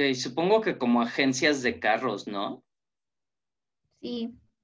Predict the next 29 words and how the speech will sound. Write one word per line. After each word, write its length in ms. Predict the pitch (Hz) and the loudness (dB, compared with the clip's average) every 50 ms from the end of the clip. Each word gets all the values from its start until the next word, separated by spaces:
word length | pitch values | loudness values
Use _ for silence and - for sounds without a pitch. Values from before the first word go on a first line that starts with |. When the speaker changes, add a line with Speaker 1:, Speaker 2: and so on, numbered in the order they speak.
| _ _ _ _ _ _ _ - | _ _ _ _ _ _ _ -8
Speaker 1:
Bueno, 400 | - 170 170 175 180 180 185 190 | -2 0 2 2 2 2 2 2
yo 160 | 190 220 240 | 2 4 4
le 120 | 262 269 254 | 4 4 4
voy 160 | 240 233 220 | 4 4 4
a 20 | |
decir 260 | 208 185 - 202 185 | 4 4 2 -2 0
que 140 | - 196 175 | 2 2 2
no 100 | 156 156 | 2 2
estoy 280 | 151 151 - 165 160 147 | -2 0 2 2 2 2
seguro. 600 | 151 - 147 123 113 110 117 117 110 104 95 - - - - _ _ _ _ | 0 0 0 -2 0 0 -2 -2 -2 -2 -4 -8 -12 -14 -18 _ _ _ _
Ando 300 | - 156 170 175 196 180 | -6 -2 0 2 2 4
medio 360 | 156 135 131 131 123 131 - | 4 4 2 2 0 0 2
perdido 600 | - 139 131 120 131 123 123 135 135 127 127 123 | 2 4 4 4 2 2 4 4 4 4 4 2
en 160 | 120 113 110 | 2 0 -2
mi 80 | 113 110 | -4 -4
negocio. 720 | 107 107 104 101 110 107 107 104 - - - 87 - - _ _ _ _ _ _ _ _ _ _ _ _ _ _ _ - - _ _ _ _ _ _ _ _ _ _ - | -4 -4 -4 -2 -2 -2 -2 -4 -6 -10 -12 -14 -14 -16 _ _ _ _ _ _ _ _ _ _ _ _ _ _ _ -20 -20 _ _ _ _ _ _ _ _ _ _ -4
¿Estoy 320 | 180 180 185 240 240 247 | -2 2 4 4 4 4
creando 380 | 247 247 240 240 240 240 233 233 | 6 6 6 8 8 8 6 6
una 180 | 233 226 220 | 6 4 4
tienda 320 | 220 226 220 214 226 220 - | 2 0 2 4 2 2 4
para 160 | 202 185 196 | 2 2 2
otra 220 | 190 208 202 202 | 2 0 -2 -2
persona? 400 | - 208 - - 220 220 226 220 | -2 -4 -4 -2 -2 0 0 0
No, 420 | 214 190 185 190 185 185 185 180 180 | 0 0 0 2 2 2 4 4 2
la 120 | 175 151 | 2 0
estoy 240 | 147 135 180 180 180 | 0 2 2 2 2
haciendo 400 | 175 175 190 175 165 170 175 - | 2 2 0 -2 -2 -2 0 2
para 180 | 135 123 113 | 2 2 2
mí. 400 | 113 117 117 120 120 120 120 117 | 2 2 2 4 4 4 4 2